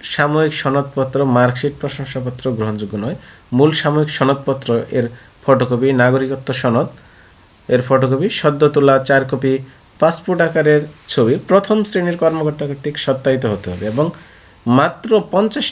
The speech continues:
টাকা মূল্যমানের ক্রসড পোস্টাল অর্ডার, পে অর্ডার, ব্যাংক ড্রাফট এটা প্রেরণ করতে হবে সিনিয়র জেনারেল ম্যানেজার, জেনারেল ম্যানেজার ক্রমিক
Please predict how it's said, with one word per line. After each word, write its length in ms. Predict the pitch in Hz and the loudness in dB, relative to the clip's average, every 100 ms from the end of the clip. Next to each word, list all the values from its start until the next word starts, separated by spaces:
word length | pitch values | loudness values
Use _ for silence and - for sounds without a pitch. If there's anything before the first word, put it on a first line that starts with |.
| - | -4
টাকা 180 | 175 180 | 0 0
মূল্যমানের 580 | 165 160 156 151 151 202 - - _ _ - | 2 2 2 2 0 -2 -6 -20 _ _ 0
ক্রসড 360 | 165 175 - - | 4 4 2 -8
পোস্টাল 380 | 156 156 156 147 | -4 0 2 4
অর্ডার, 260 | 147 147 165 | 4 4 2
পে 180 | 165 143 | 2 2
অর্ডার, 280 | 139 139 151 | 4 4 4
ব্যাংক 240 | 143 127 131 | 4 2 2
ড্রাফট 240 | 127 180 - - - _ _ - | 2 0 -2 -20 -20 _ _ -6
এটা 200 | 139 139 143 139 | -2 2 0 2
প্রেরণ 220 | 156 165 | 2 2
করতে 220 | 175 170 170 | 2 0 0
হবে 140 | 165 349 294 - _ - - _ _ _ | 0 0 -4 -14 _ -20 -20 _ _ _
সিনিয়র 360 | - - 151 156 | -8 0 4 4
জেনারেল 320 | 143 147 147 | 4 4 4
ম্যানেজার, 360 | 147 143 143 185 | 2 0 0 -2
জেনারেল 360 | 151 139 143 139 | 0 2 4 2
ম্যানেজার 380 | 139 139 139 214 - - _ _ | 2 2 2 -2 -4 -20 _ _
ক্রমিক 300 | - 147 151 | 0 2 2